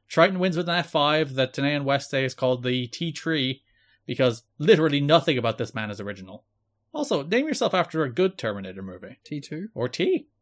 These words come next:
Speaker 1: I can't remember. The, I was gonna say one of the new ones, but I can't remember the name of any of the new Terminator movies, and I've seen, like, two of them.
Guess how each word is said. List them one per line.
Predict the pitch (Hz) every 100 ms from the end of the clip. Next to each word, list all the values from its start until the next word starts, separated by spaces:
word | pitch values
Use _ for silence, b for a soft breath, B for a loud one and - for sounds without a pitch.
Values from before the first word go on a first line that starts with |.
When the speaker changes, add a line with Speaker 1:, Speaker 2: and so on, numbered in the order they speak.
| _
Speaker 1:
I | 127
can't | 175
remember. | 170 165 147
The, | 139
I | 120
was | 120
gonna | 160 170
say | 147 143
one | 131
of | 131
the | 120
new | 117 127
ones, | 117 104 92
but | 107
I |
can't | 104 143 170
remember | 135 127
the | 120 117
name | 110 117 117
of | 110
any | 117 120
of | 110
the | 113
new | 120
Terminator | 117 120 120 110 101 101
movies, | 110 113
and | 135
I've | 190
seen, | 262 254
like, | 139 -
two | 180
of | 107
them. | -